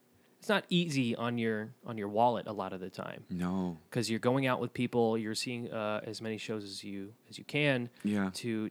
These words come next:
Speaker 1: to network.
Speaker 2: Mm-hmm.
Speaker 1: I admire that of, like, I'm gonna practice self-care.
Speaker 2: Yeah.
Speaker 1: I'm
Speaker 2: Well,
Speaker 1: a
Speaker 2: it's also, yeah, I mean, it's a, that's a tricky thing right there, the,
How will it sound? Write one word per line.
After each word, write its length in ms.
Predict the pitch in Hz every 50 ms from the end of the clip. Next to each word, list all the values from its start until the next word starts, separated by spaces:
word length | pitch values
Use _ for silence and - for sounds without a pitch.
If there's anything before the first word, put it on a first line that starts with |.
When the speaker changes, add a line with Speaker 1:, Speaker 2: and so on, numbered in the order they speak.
| -
Speaker 1:
to 120 | - - 107
network. 480 | 117 135 170 - 113 104 98 101 - - - -
Speaker 2:
Mm-hmm. 200 | 110 101 107 104
Speaker 1:
I 100 | 123 180
admire 360 | 196 139 120 123 151 170 170 120
that 240 | 104 101 98 -
of, 400 | - 123 117 113 110 101 98 - -
like, 280 | 117 113 110 - - - _ _ -
I'm 100 | - 123 147
gonna 120 | 165 165
practice 320 | 139 143 143 131 - 131 -
self-care. 480 | - - 127 - - - 143 151 - - - - -
Speaker 2:
Yeah. 240 | - 110 110 107 98 - - _ -
Speaker 1:
I'm 100 | - 117
Speaker 2:
Well, 100 | 135 147
Speaker 1:
a 20 |
Speaker 2:
it's 100 | 143 139
also, 240 | 160 165 160 - - -
yeah, 240 | 113 120 120 101
I 140 | 78 - 113
mean, 140 | 117 120 113
it's 140 | 104 98 -
a, 40 | 110
that's 380 | - 98 113 110 113 117 - -
a 40 |
tricky 320 | 92 - - 87 - - 87
thing 220 | - - 80 73 76
right 180 | 80 80 78 -
there, 300 | 87 80 76 73 78
the, 60 | 85